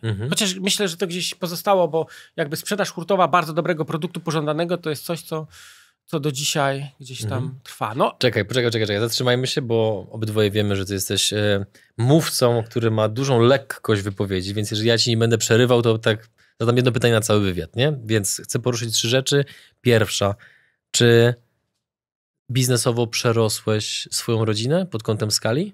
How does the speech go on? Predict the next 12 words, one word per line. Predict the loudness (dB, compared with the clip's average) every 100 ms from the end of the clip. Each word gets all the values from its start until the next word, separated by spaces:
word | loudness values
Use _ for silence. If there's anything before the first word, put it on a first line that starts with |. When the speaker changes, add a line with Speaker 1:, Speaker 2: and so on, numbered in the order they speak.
| _ _ -4
Speaker 2:
Nie, | -2
oczywiście. | -2 -4 -4 -4 -2 -2
Myślę, | -2 -2 -2
że | -2 -2
to | 0
już, | 0 -2 -4 -2
y, | 0 2 0 -4 -20 -20 _ -12 -6 -6
wtedy | 2 2 2 0
właśnie, | 0 0 -4
to | 0 2
lata | 2 2 0
dziewięćdziesiąt | -2 -2 -2 -4 -2 -4 -6